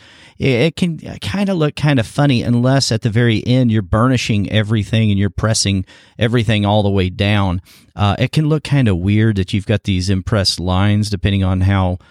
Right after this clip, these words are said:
small or how tight the details are and if somebody's looking at it very closely. Um, but it, it is a method and it's a way of doing that. Uh, other ways to do it is protect it using some liquid, um,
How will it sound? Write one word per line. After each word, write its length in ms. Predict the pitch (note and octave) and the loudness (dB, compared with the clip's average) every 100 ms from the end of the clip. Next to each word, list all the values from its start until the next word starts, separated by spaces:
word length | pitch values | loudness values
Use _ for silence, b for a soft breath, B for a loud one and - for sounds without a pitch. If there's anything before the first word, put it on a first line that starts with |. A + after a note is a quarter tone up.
| b b | b b
small 600 | - - G#2 G2+ G#2 G2+ | -6 0 2 4 2 2
or 120 | F#2+ | 2
how 220 | F#2+ G2 F2+ | 2 0 -2
tight 400 | - A2 G#2 - | -4 -2 -2 -2
the 80 | G#2 | -4
details 580 | F2+ G#2 - G2 F#2 G2+ | -2 -2 0 0 0 0
are 240 | G2 G2 | 0 2
and 100 | G2 | 0
if 80 | F#2 | -2
somebody's 380 | - F#2 F#2+ F2+ | -4 -2 -2 -2
looking 320 | F#2+ - F#2 | -4 -2 -2
at 100 | F#2+ | -2
it 80 | B1 | -2
very 200 | F#2 F2+ | -4 -4
closely. 560 | - G2 G2 - G#2 - B B B B _ | -4 -2 -2 -4 -6 -8 B B B B _
Um, 400 | C3 C3 C3 C3 - | 0 2 2 0 -4
but 260 | D3+ F#3 F3+ | -4 -2 -2
it, 240 | - E3+ | -2 0
it 180 | F#3+ F#3 | 2 2
is 240 | F#3+ G3+ | 2 2
a 100 | F3 | 0
method 420 | F3 F#3 F#3 D3+ D3+ | 0 0 0 0 0
and 140 | D#3 | -2
it's 160 | C#3 D#3+ | -2 -2
a 60 | |
way 360 | C#3 D3+ C#3+ B2 | 0 2 2 2
of 180 | F#2 G2+ | -2 -2
doing 360 | B2 D3 G2 | 0 0 0
that. 320 | F2+ E2+ G2 - | -2 -2 -4 -6
Uh, 280 | - A2 A2+ - | -4 -4 -4 -4
other 280 | B2+ D#3 E3 | -2 0 0
ways 300 | D#3 D3 - | 2 0 0
to 120 | C#3+ | -4
do 280 | A#2 B2 B2+ | 0 2 2
it 140 | B2 | 2
is 140 | A#2 | 0
protect 540 | - B2+ - A#2 G#2+ - | -2 -6 -2 -4 -4 0
it 220 | A2 - B B B | 0 -2 B B B
using 560 | - G#2 G#2 G#2+ G#2+ G#2 | -2 0 2 2 2 0
some 240 | - G#2+ | 0 0
liquid, 640 | G#2 A2 - A2 G#2+ G2+ - | 0 -2 0 0 0 -2 -4
um, 540 | B2 A2 G#2 G2+ G#2+ | -2 0 0 -2 -6